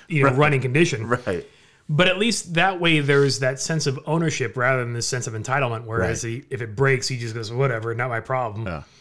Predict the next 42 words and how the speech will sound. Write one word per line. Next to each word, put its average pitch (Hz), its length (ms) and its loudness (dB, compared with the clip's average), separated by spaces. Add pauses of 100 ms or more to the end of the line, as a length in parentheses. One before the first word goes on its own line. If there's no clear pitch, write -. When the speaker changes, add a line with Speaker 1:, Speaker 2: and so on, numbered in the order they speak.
(500)
Speaker 1:
So 143 240 2
we 151 140 2
were 156 100 4
trying 180 220 -2
to 143 60 0
figure 139 340 0
out 113 320 -2
what 113 400 -2
that 113 180 -2
is. 101 320 -4 (440)
He's 170 260 0
got 214 380 2
expensive 160 540 -4
taste 139 380 -4
because 120 280 -6
he's 120 120 -4
been 123 120 -2
playing 120 240 -6
Forza. 143 500 0 (140)
Speaker 2:
Mm. 90 480 -6
Speaker 1:
And 135 100 2
so, 131 280 2
you 131 120 0
know, 131 220 -2 (880)
what 156 180 0
was 131 100 2
this? 107 160 -8
Maybe 131 160 -2
about 117 140 -6
two 170 140 -4
years 160 260 0
ago, 113 240 -2
hi-, 117 160 -4
his 123 240 -2
request 127 440 -4
was 113 140 -4
his 120 140 -4
first 170 360 -4
car, 143 280 0
he 127 140 -4
wanted 127 420 0
a 110 400 -4